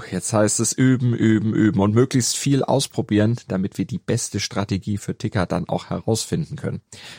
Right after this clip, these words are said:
Bisher war bei unseren eigenen Versuchen die richtige offenbar noch nicht dabei gewesen, beziehungsweise wir haben sie vielleicht auch nur nicht erfolgversprechend genug angewendet. Aber zum Glück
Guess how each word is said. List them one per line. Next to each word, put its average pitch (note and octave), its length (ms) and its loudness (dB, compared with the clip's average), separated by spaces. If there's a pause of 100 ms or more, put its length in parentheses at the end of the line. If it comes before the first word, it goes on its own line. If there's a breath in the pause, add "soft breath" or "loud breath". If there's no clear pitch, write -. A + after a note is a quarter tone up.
(160 loud breath)
Bisher C#3 340 4
war A#2 180 4
bei A2+ 240 6
unseren A#2+ 360 2
eigenen B2+ 420 2
Versuchen A2+ 460 -2
die G2 100 -2
richtige A2+ 540 0
offenbar G#2 420 0
noch G2+ 220 0
nicht A2 280 -2
dabei F#2 360 2
gewesen, G2+ 480 0
beziehungsweise G#2 580 -2
wir F#2+ 140 0
haben F#2+ 100 0
sie G#2 80 -2
vielleicht G#2 380 -2
auch G2 120 -6
nur A2+ 200 2
nicht A#2 260 -2
erfolgversprechend A2 960 -2
genug G#2+ 420 -2
angewendet. F2+ 680 0 (220)
Aber G#2 260 2 (100)
zum A2+ 180 0
Glück A2+ 240 2